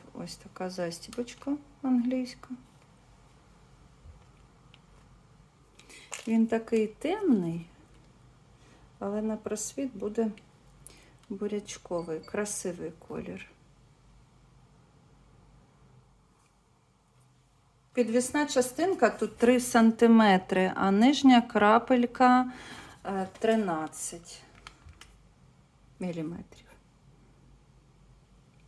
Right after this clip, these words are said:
Ось такий перший комплект з гранатом. Дуже-дуже красивий. Три тисячі двісті гривень.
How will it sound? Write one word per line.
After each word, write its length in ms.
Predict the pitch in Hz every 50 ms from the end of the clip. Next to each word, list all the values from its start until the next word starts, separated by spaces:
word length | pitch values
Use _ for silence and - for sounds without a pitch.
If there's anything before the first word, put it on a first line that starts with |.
| - _ _ _ _ _
Ось 80 | - -
такий 460 | - - - - - 277 285 311 302 - - - -
перший 380 | - 240 240 - - - 233 226
комплект 520 | - - 208 208 - - 269 277 277 -
з 100 | - -
гранатом. 480 | 190 214 214 196 160 147 - - 180 175
Дуже-дуже 560 | 190 233 240 - 220 - - 190 - - -
красивий. 480 | - - - 190 - - - - - - - _ _ _
Три 180 | - 202 202 190
тисячі 680 | 196 - - 240 269 277 - - 285 277 - - 240
двісті 600 | 208 190 175 185 208 240 247 254 - - - 220
гривень. 500 | 196 196 190 180 175 - 160 170 190